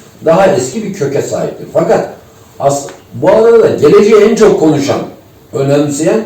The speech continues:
ve projeler üreten bir yerdir Halk Kürsüsü. Tıpkı Atatürk'ün talimatları gereği. Bunun ötesinde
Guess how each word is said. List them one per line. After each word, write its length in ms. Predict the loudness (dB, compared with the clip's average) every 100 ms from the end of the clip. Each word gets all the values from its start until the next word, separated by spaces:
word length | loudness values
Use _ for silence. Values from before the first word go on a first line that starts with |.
| -6
ve 160 | -6 -4
projeler 460 | 0 2 4 2 0
üreten 260 | -2 -6 -8 -8
bir 140 | -8
yerdir 280 | -10 -10 -14 -20 -16
Halk 260 | -12 -12 -14
Kürsüsü. 320 | -20 -20 -20 -20 -20 -20 -20 -20
Tıpkı 420 | 0 2 2 -4
Atatürk'ün 960 | -4 -4 -4 -6 -6 -8 -6 -6 -6 -6 -10
talimatları 600 | -6 -6 -6 -8 -10 -12
gereği. 340 | -12 -12 -14 -18 -20 -20 -20 -20 -20 -20 -20 -20 -20 -20 -8
Bunun 280 | 0 0 2
ötesinde 540 | 0 0 -6 -8 -10